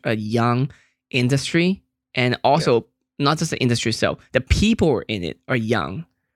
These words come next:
Speaker 1: So they're not able to, they,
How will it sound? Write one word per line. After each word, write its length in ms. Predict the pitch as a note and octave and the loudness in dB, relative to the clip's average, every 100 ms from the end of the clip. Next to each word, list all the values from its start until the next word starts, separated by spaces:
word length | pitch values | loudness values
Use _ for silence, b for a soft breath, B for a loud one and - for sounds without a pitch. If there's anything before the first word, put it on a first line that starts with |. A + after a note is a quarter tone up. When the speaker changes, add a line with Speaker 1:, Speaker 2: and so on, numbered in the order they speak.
| _ _ _ _ _ | _ _ _ _ _
Speaker 1:
So 600 | - - B2 A2+ A2 G#2 - _ _ _ _ _ E2 - | -8 0 2 2 2 0 -4 _ _ _ _ _ -20 -10
they're 200 | G#2 B2+ | -2 0
not 240 | C3 B2+ - | 2 2 0
able 300 | B2 G2 A#2 | -2 -2 -6
to, 100 | - | -4
they, 180 | B2 A2 | -2 -2